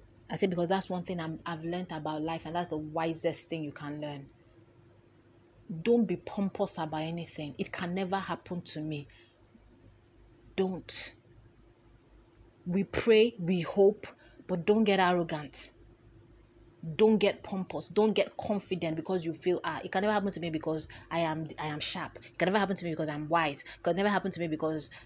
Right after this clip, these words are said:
I'm open eye," <laughs> as they say in Nigeria. You know, don't, don't do that.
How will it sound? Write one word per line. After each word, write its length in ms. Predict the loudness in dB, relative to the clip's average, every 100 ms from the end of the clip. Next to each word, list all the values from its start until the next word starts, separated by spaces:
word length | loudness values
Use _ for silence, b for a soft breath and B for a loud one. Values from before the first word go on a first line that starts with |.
| -8
I'm 180 | -6
open 260 | -6 -6 -4
eye," 220 | 0 0 -2 2
<laughs> 220 | 4 6 8
as 140 | 10
they 120 | 8
say 220 | 8 6
in 80 | 6
Nigeria. 480 | 2 -2 2 4 4 B B 2
You 120 | 6
know, 200 | 8 8 B B -6 -2
don't, 800 | 6 8 10 10 8 6 2 0
don't 400 | 6 8 8 6 4
do 220 | 4 4
that. 500 | 4 2 0 -8 -14